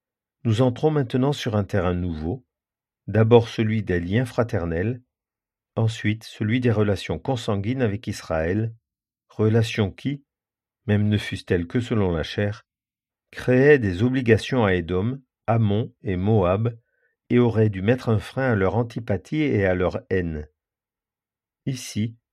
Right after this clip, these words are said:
Tyr est en cause. Ce royaume avait connu des temps favorables et particulièrement bénis, quand Hiram, reconnaissant le Dieu de David et de Salomon,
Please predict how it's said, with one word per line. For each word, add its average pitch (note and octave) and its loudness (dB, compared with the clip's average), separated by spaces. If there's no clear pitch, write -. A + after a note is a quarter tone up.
Tyr D3 -6
est G#2 -6
en F2+ -4
cause. D#2 -12
Ce - -6
royaume A#2 4
avait G2 2
connu A2+ 0
des G#2 2
temps G2+ -2
favorables F2 -2
et G#2+ -2
particulièrement A2+ 0
bénis, F#2+ -2
quand G2+ -2
Hiram, A2 0
reconnaissant A2+ 0
le F#2 0
Dieu G#2+ 0
de C3+ 0
David G2+ 0
et A#2+ 2
de G2+ -4
Salomon, F2 -6